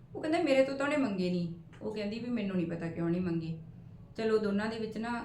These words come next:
ਇਸ ਗੱਲ ਨੂੰ ਲੈ ਕੇ ਲੜਾਈ ਹੋ ਜਾਂਦੀ ਆ। ਆਨੇ ਬਹਾਨੇ ਮਤਲਬ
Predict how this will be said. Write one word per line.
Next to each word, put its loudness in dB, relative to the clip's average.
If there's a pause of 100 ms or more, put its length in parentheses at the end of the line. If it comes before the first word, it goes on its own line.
(220)
ਇਸ -2
ਗੱਲ 0
ਨੂੰ 0
ਲੈ 0
ਕੇ -4
ਲੜਾਈ 0
ਹੋ 0
ਜਾਂਦੀ 0
ਆ। -2
ਆਨੇ -2
ਬਹਾਨੇ 0
ਮਤਲਬ -2